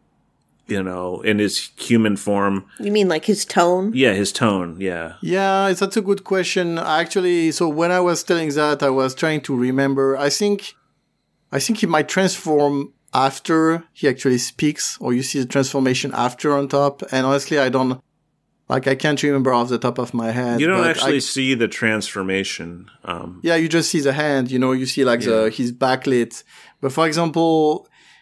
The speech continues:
Speaker 3: y-, you know, in that, in that one when he's asking Ganishka if he wants to, uh, if it's okay with him to have that decisive battle in, in Windham, he says, "Ikaga ka," as a way to say, "Is that okay with you?" So that's a polite way to say. It's a,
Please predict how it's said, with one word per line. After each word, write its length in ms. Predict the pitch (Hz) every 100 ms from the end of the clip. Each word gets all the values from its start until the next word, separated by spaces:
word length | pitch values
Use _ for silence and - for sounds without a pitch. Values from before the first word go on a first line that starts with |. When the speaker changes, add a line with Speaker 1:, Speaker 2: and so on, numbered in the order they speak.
| _ _ - -
Speaker 3:
y-, 100 | -
you 80 | 170
know, 140 | 165
in 100 | 165
that, 240 | 147 151 156
in 100 | 143
that 260 | 151 151
one 220 | 160 147 147
when 140 | 139
he's 180 | 139 135
asking 560 | 156 135 - 151 143 135
Ganishka 440 | 131 135 - 139
if 120 | 135
he 60 | 131
wants 300 | 123 127 -
to, 460 | - 113 104 101 101
uh, 380 | 98 92 92 127
if 120 | 135
it's 140 | 139 147
okay 240 | 139 160
with 240 | 147 143 139
him 440 | 135 127 123 - -
to 140 | 131
have 160 | 117 120
that 180 | 117 107
decisive 480 | 127 127 120 123
battle 560 | 117 120 113 107 104 107
in, 180 | 123 110
in 180 | 120 113
Windham, 460 | 139 131 117 110
he 60 | 117
says, 420 | - 110 107 - _ _ _ _ _ _ -
"Ikaga 580 | 156 160 147 135 127
ka," 400 | - 143 113 110 - _ _ _ _ -
as 160 | 127
a 60 | 123
way 160 | 123 123
to 120 | 131
say, 220 | - 120
"Is 80 | 120
that 160 | 127
okay 220 | 131 123 127
with 260 | 117 -
you?" 200 | 117 107
So 140 | 107 117
that's 240 | 139 139
a 40 | 135
polite 500 | - 156 147 139 139
way 180 | 131 123
to 140 | 120
say. 320 | 120 127 110
It's 160 | 117 135
a, 240 | 117 113